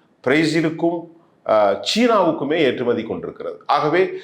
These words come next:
ரஷ்யா எடுக்கக்கூடிய முடிவை நான், ஆ, இணைந்து போகிறேன் என்கிற சீன பிரதிநிதி டோங்குடைய கருத்து மிகுந்த முக்கியம் வாய்ந்ததாக இருக்கிறது. இதற்கிடையிலே,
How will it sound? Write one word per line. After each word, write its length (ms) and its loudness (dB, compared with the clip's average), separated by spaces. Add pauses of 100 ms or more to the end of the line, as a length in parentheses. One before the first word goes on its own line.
(100)
ரஷ்யா 440 0
எடுக்கக்கூடிய 800 0
முடிவை 600 -2
நான், 520 0 (440)
ஆ, 380 -2 (140)
இணைந்து 500 0
போகிறேன் 440 -2
என்கிற 340 -4
சீன 240 -2
பிரதிநிதி 420 -6
டோங்குடைய 540 0
கருத்து 560 -8 (320)
மிகுந்த 720 0
முக்கியம் 360 -2
வாய்ந்ததாக 500 0
இருக்கிறது. 360 -8 (200)
இதற்கிடையிலே, 800 2